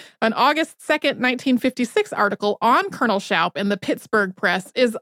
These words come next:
all about his public and media relations work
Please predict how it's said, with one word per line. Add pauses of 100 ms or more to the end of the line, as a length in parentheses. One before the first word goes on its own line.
all
about
his
public
and
media
relations
work